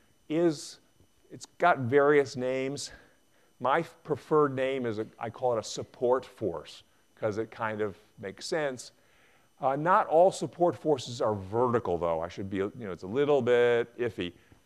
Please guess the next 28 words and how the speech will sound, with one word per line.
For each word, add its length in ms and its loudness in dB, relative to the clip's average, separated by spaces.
The 200 0
other 180 4
names 260 -2
you 60 -6
may 100 0
have 140 2
encountered 440 -2
it 80 -4
under 320 0
are 300 2
contact 640 -4
forces 600 -6
and 200 -10
normal 680 2
forces, 640 -10
where 180 -2
normal 540 2
is 100 -4
a 40 -6
mathematical 760 -4
term. 320 -12
Um, 360 0
what 160 4
it, 180 2
what 160 2
it 100 0
is, 220 4
is, 180 -6